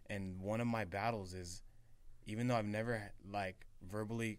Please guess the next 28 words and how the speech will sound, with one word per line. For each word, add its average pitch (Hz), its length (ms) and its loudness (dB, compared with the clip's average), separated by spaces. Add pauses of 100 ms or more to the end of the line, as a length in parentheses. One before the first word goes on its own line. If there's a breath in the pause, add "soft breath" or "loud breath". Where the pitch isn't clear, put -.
(160)
gone 107 280 4
through 110 200 -2
all 107 120 2
these 107 120 -2
people 107 360 -2
and 104 120 4
tried 107 240 4
to 107 60 -4
convince 107 500 0
them, 92 320 -2 (880 soft breath)
you 104 120 0
know, 92 280 0 (640)
convince 113 380 2
them 98 200 0
of 87 140 -6
why 110 360 6
I'm 107 180 4
where 113 200 6
I'm 107 200 4
at 110 200 2
and 101 120 -2
why 110 160 4
I'm 104 120 0
doing 110 180 2
what 104 80 2
I'm 101 120 0
doing 101 260 0
now, 107 300 0